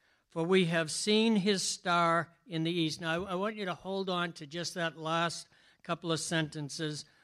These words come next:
"Where is he who is born King of the Jews? For we have seen his star in the east." I'm gonna show you a little something in a minute. "And we have come to worship him." But when Herod the king heard these things, he was troubled, and all Jerusalem with him.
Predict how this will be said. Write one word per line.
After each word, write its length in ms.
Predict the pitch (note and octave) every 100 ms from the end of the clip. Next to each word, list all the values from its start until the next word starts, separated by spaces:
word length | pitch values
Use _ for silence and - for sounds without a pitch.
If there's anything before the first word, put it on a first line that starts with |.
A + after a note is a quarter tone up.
| _
"Where 360 | D#3 E3+ F#3+ G3+
is 200 | F#3+ -
he 220 | F3+ F3+
who 180 | E3 E3
is 140 | D3+
born 540 | D3 D#3+ E3+ E3 E3+ E3+
King 220 | F3 F3+
of 120 | F3
the 100 | E3+
Jews? 320 | D3 D#3+ D#3
For 140 | D#3 D3+
we 160 | D3+
have 120 | D3+ C#3+
seen 320 | - F#3 F3+
his 120 | E3+
star 380 | - F3 E3 D#3+
in 140 | D#3
the 80 | D3
east." 340 | D3+ D#3+ C#3+
I'm 120 | D3+ D3
gonna 200 | D#3+ D3+
show 220 | - D#3+
you 180 | E3 D3+
a 20 |
little 240 | C#3+ C#3
something 440 | C3 D3 C#3 C#3 C3+
in 80 |
a 40 | C3+
minute. 300 | C#3 C#3 C#3 _ - _ _ _ _ _ _ _ _ _
"And 120 | D#3+
we 80 | F#3
have 180 | F#3+ -
come 220 | G3 F#3+
to 100 | -
worship 480 | E3 F3 G#3 - D#3+
him." 280 | C#3+ B2 A#2+ _ _ _ _ _ _ _
But 80 | D#3+
when 180 | F3
Herod 340 | E3+ G3+ A#3 G#3
the 80 | G3+
king 320 | F3+ F3+ E3+
heard 300 | E3+ A3 G3+
these 260 | F3+ D#3+
things, 320 | - E3 E3+ -
he 80 |
was 180 | F3 F3
troubled, 500 | - - F#3+ E3 C#3
and 120 | C#3
all 200 | D3+ D#3+
Jerusalem 640 | E3 D#3 D#3+ D#3+ - D3 D3
with 180 | E3+
him. 280 | D#3+ C#3 C#3